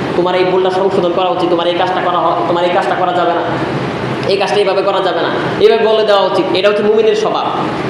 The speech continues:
তাহলে আরেকটা যে শাস্তি, মানে যারা এই যে, যে পয়েন্টগুলো বললাম, এই অপরাধগুলো যারা করবে, এদেরকে আল্লাহ সুবহানাহু ওয়া তাআলা সবচাইতে বড় জালিম বলছেন, সবচাইতে বড় জালিম বলছেন এদেরকে। শুধু শাসক,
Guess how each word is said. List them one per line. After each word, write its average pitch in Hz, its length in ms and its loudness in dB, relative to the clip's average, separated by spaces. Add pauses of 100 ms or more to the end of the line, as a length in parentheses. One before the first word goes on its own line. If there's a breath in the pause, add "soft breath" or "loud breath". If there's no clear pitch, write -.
(300)
তাহলে 226 220 4 (220)
আরেকটা 302 320 4
যে 294 100 2
শাস্তি, 269 580 0 (360)
মানে 185 140 0
যারা 233 400 4
এই 294 120 2
যে, 254 180 0
যে 233 160 2 (100)
পয়েন্টগুলো 240 380 4
বললাম, 202 460 0 (540)
এই 208 180 4
অপরাধগুলো 302 720 4
যারা 269 280 4
করবে, 226 300 2 (680)
এদেরকে 294 380 4
আল্লাহ 233 460 4
সুবহানাহু 214 680 0
ওয়া 196 120 2
তাআলা 190 180 0 (200)
সবচাইতে 311 640 2
বড় 208 160 2
জালিম 190 240 0
বলছেন, - 540 -4 (340)
সবচাইতে 208 720 0 (760)
বড় 185 440 0
জালিম 240 340 2
বলছেন 214 240 2
এদেরকে। - 380 0 (420)
শুধু 214 220 4
শাসক, 214 340 0